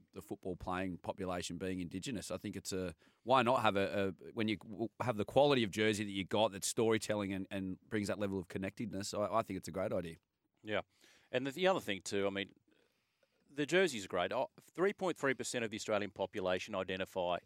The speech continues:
Speaker 2: as Indigenous. Thirteen percent of the N R L is made up of Indigenous players. So you can see the overrepresentation, but it points to a bigger picture about how important sport plays in terms of closing the gap. You know, it is the great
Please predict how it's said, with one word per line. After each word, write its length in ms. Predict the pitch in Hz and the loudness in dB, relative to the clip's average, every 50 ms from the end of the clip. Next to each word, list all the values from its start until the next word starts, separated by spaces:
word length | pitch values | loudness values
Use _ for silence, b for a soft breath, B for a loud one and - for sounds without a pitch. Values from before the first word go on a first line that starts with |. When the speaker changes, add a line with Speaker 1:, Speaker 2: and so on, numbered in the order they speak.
| - 107 | -10 -10
Speaker 2:
as 160 | 92 92 92 | -10 -10 -10
Indigenous. 640 | 87 82 85 85 82 - - 73 _ - - - _ _ _ _ _ _ _ _ _ | -14 -14 -14 -16 -16 -16 -20 -20 _ -20 -20 -20 _ _ _ _ _ _ _ _ _
Thirteen 460 | _ 139 139 156 - - 156 156 143 131 - | _ 2 2 2 2 0 0 0 -2 -2 -4
percent 500 | - 117 - - - 117 101 117 170 - - | -8 -8 -6 -4 -2 0 0 -2 -2 -6 -8
of 140 | - 113 104 | -8 -8 -4
the 80 | 110 107 | -2 0
N 80 | 104 | 0
R 180 | 104 98 98 104 | 0 0 0 2
L 320 | 101 92 98 143 185 208 - _ _ _ _ _ | 2 2 2 0 -2 -6 -12 _ _ _ _ _
is 120 | - 101 101 | -18 -16 -4
made 200 | 110 101 98 98 | 0 0 2 2
up 120 | 90 87 | 2 0
of 120 | 90 82 90 | -2 -10 -12
Indigenous 420 | 87 85 85 - 85 82 80 - | -14 -16 -14 -14 -16 -14 -14 -16
players. 320 | - - 80 71 - - | -10 -8 -8 -8 -6 0
So 100 | - 151 | 6 8
you 100 | 131 131 | 8 8
can 120 | - 147 135 | 8 4 2
see 220 | - - 165 170 | 4 6 6 6
the 80 | 156 160 | 8 8
overrepresentation, 1120 | 147 139 139 131 117 120 113 110 117 - - 113 107 95 101 95 90 - 107 95 98 - 117 | 8 8 8 6 6 4 4 4 4 4 4 0 0 0 -2 -4 -2 2 4 4 4 4 2
but 80 | 117 131 | 0 0
it 60 | 117 | 2
points 260 | - 165 185 - - | 2 2 2 2 4
to 100 | - 165 | 4 4
a 20 | 131 | 4
bigger 240 | 107 123 123 113 107 | 6 6 4 4 2
picture 380 | - - 123 - - - 117 | 2 0 -2 -2 0 0 2
about 220 | 101 107 101 101 B B B B B B B B B | 6 6 6 6 B B B B B B B B B
how 260 | - 131 123 131 139 | 6 8 8 10 8
important 380 | 135 117 135 127 117 110 104 - | 6 4 2 0 0 0 0 -2
sport 480 | - - - - - 120 113 107 - - _ _ _ _ | -4 -4 -4 0 0 2 2 2 0 -2 _ _ _ _
plays 760 | - - 123 110 107 95 85 92 131 175 196 - - - - _ _ _ _ _ _ _ _ _ _ _ _ _ | 0 6 8 8 8 8 6 2 -2 -6 -8 -8 -10 -10 -12 _ _ _ _ _ _ _ _ _ _ _ _ _
in 120 | 131 117 107 | -6 -4 2
terms 260 | - 120 117 104 101 | 4 4 4 4 0
of 60 | - | -2
closing 360 | - - 98 95 90 95 98 | 2 4 4 4 4 2 -4
the 80 | 90 90 | -8 -2
gap. 240 | 87 92 82 - 113 | 0 0 0 2 0
You 80 | 117 | 0
know, 60 | 120 | 2
it 180 | - 147 135 139 | 4 4 4 4
is 120 | 147 127 - | 4 4 2
the 80 | 143 | 0
great 300 | 117 127 123 120 120 113 | 4 6 8 8 8 8